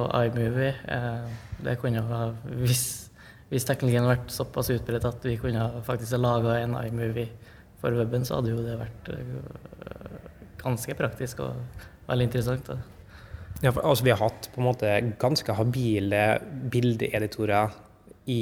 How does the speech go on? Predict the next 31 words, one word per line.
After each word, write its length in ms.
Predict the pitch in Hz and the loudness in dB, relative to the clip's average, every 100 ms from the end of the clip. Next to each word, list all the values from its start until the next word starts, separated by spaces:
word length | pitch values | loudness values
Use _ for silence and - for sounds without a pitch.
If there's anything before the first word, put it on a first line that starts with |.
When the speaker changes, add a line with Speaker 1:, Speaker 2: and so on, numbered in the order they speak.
| 113 | 0
Speaker 2:
nettleseren 640 | 117 - 120 - 101 107 | -2 -4 -6 -2 -2 0
en 80 | 110 | -2
stund. 220 | - 196 - 165 131 - 127 | 0 -2 -2 -12 -20 -18 0
Der 180 | 123 123 | 4 4
er 80 | 120 | 2
på, 120 | 113 - - | -4 -6 0
da 100 | 113 | 4
neste 400 | 113 113 - 110 | 4 2 -2 -4
steget, 560 | - - 104 92 101 | -4 -2 0 -2 -6
sånn 160 | 98 107 | -6 -4
at 60 | 104 | -4
vi 100 | 101 | -4
kan 200 | 107 110 113 | -4 -6 -6
redigere 480 | 113 110 113 101 101 - - - | -2 0 0 0 -2 -4 -14 -8
video, 480 | 117 107 98 104 104 - - _ _ _ - | -2 -2 -2 -2 -4 -6 -18 _ _ _ -8
eh, 160 | 117 107 | -6 -2
direkte 600 | 110 110 - - - 107 | -2 -2 -4 -14 -4 -2
i, 240 | 104 104 | -2 -4
i, 160 | 101 104 101 | -4 -4 -4
eh, 140 | 101 - - - _ - | -6 -10 -20 -20 _ -14
nettleseren, 420 | - 107 - 147 | -6 -4 -2 0
og 120 | 139 | 2
det 340 | 117 - - - | 0 -4 -20 -8
kan 140 | 107 | -6
jo 20 | 101 | -6
pra-, 160 | - - - | -6 -8 -8
spare 340 | - 143 113 | -2 0 0
for 100 | 104 | 0
en 80 | 104 | -4
del 100 | 101 | -4
sånn 160 | 104 | -4